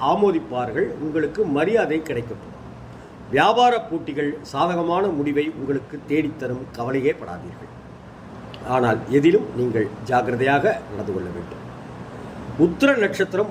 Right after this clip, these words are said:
ஒன்றாம் பாதத்தைச் சேர்ந்த அன்பர்களுக்கு இந்த குரு பெயர்ச்சியால் உங்களின் புத்தி சாதுரியம் வெளிப்படும். கல்வியில் இருந்த தொய்வு நிலை நீங்கும். குடும்பத்தில் உள்ள பிரச்சனைகள் தீர்வதற்கு கவனம் செலுத்துவீர்கள். அடுத்தவர்களால் ஏற்படுகிற கெடுதல்கள்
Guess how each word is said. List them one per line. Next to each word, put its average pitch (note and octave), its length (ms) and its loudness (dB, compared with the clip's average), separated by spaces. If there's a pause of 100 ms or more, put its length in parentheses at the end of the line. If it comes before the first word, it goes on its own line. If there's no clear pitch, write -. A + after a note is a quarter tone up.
(120)
ஒன்றாம் G3+ 380 6
பாதத்தைச் D#3 480 2
சேர்ந்த C#3+ 460 0
அன்பர்களுக்கு C3 800 0
இந்த C#3 380 2
குரு G#3+ 220 4
பெயர்ச்சியால் F3+ 600 4
உங்களின் D3 420 0
புத்தி A#3 280 -4
சாதுரியம் D3 580 4 (200)
வெளிப்படும். A#2+ 460 -6 (640)
கல்வியில் A#3+ 460 4
இருந்த F3 480 4
தொய்வு F#3 260 4
நிலை C#3+ 280 4 (160)
நீங்கும். G#2+ 320 -6 (800)
குடும்பத்தில் C#4 420 6
உள்ள G3+ 280 6
பிரச்சனைகள் D#3+ 640 2
தீர்வதற்கு C#3 760 2
கவனம் E3+ 360 4
செலுத்துவீர்கள். G2+ 640 -10 (500)
அடுத்தவர்களால் F#3+ 800 4
ஏற்படுகிற C#3+ 600 2
கெடுதல்கள் D#3+ 600 4